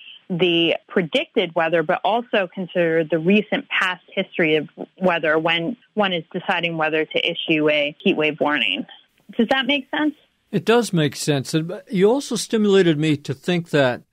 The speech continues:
Speaker 2: another factor has got to be the changes in the waviness of the jet stream and the fact that we have some weather systems stalling over certain areas and, and, and some blocking happening. And so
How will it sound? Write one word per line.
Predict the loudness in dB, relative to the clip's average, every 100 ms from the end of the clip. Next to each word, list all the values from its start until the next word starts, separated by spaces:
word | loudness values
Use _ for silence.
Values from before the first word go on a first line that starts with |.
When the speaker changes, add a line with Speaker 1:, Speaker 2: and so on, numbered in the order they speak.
| _ _ -4
Speaker 2:
another | 0 0 2 0
factor | 2 0 0 0 0
has | -2
got | 0 0 0 -2
to | -6
be | -2 -2 -2
the | -6 -6 -4 -6 -10 _ _ _
changes | -4 0 2 2 2 0 -4
in | -4 -2
the | 0
waviness | 0 4 4 4 2 -2 -4
of | -8
the | -8
jet | -4 -2 -2
stream | -4 -4 -2 -2
and | -2
the | -4
fact | -2 0 0 -4
that | -4
we | -4 -2
have | 2 2 2 -2 -8
some | -2 0 2
weather | 2 2
systems | -2 -4 -6 -6 -8
stalling | -8 -12 -2 0 2 2 2
over | 2 0
certain | -4 -2 -4 -2 -2
areas | 0 2 2 0 0
and, | -2 -2
and, | -4 -6 -6
and | -6 -8
some | -4 -6
blocking | -2 0 -2 -2 -4 0
happening. | 0 0 -2 -4 -4 -6 _ _ _ _
And | -6 -2
so | 2 2 2 -2